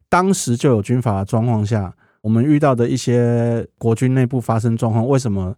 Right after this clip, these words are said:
都没有被军法审判？就是因为这些主官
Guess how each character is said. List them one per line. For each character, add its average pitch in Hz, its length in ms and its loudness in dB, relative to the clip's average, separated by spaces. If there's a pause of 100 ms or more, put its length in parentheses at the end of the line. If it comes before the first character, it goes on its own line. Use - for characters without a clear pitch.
(400)
都 123 220 2
没 120 120 2
有 117 80 0
被 120 140 0
军 113 160 -2
法 101 160 0
审 107 200 -8
判？ 110 280 -4
就 135 160 -2
是 143 120 -4
因 139 140 -2
为 127 300 0 (260)
这 - 120 -4
些 127 180 -2
主 107 160 -4
官 110 280 -4